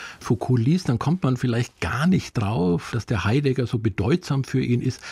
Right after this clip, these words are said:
Also da muss man den Foucault schon sehr genau lesen. Aber in einem späten Interview wurde Foucault gefragt, "Wer ist denn der wichtigste Denker für Sie?" Und da sagt er, also die Antwort ist eindeutig, Heidegger.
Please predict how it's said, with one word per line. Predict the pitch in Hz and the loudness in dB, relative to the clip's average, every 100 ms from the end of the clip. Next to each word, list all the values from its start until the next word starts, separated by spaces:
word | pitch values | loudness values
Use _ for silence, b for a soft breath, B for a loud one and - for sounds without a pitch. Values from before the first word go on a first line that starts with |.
| - | -2
Also | 101 | 0
da | 95 | 2
muss | 101 156 | 4 4
man | 120 | 2
den | 104 110 | 0 0
Foucault | - 98 127 185 | -2 -4 0 0
schon | 135 120 | 0 0
sehr | 113 120 | 0 2
genau | 117 95 151 | 2 2 2
lesen. | 180 117 127 165 B B B | 4 4 4 -2 B B B
Aber | - 131 151 180 233 214 B B B | 0 2 4 2 2 -2 B B B
in | - 143 | 2 2
einem | 127 123 117 | 4 4 4
späten | - 127 196 - 180 190 190 - | 4 4 4 4 2 4 2 4
Interview | 143 226 156 135 156 196 208 143 | 4 6 4 4 4 4 2 2
wurde | 143 147 | 2 2
Foucault | - 143 139 143 | 0 0 2 2
gefragt, | 143 139 127 - | 0 0 -2 0
"Wer | 120 | -2
ist | 160 - | -2 -2
denn | 156 | 0
der | 131 | 2
wichtigste | 147 - 175 - - | 0 -2 -6 -6 -8
Denker | 127 202 269 120 | -2 -2 0 -2
für | - | 2
Sie?" | 92 123 185 B B | 2 2 0 B B
Und | 147 131 | 2 4
da | 127 | 4
sagt | 131 127 - | 4 0 0
er, | 143 - | -2 2
also | 110 104 | 0 2
die | 107 | 2
Antwort | 107 127 123 | 2 0 0
ist | 139 - | -2 0
eindeutig, | 131 123 92 104 - - | 0 2 0 -2 -6 0
Heidegger. | 135 127 90 - 156 | 2 2 0 0 -4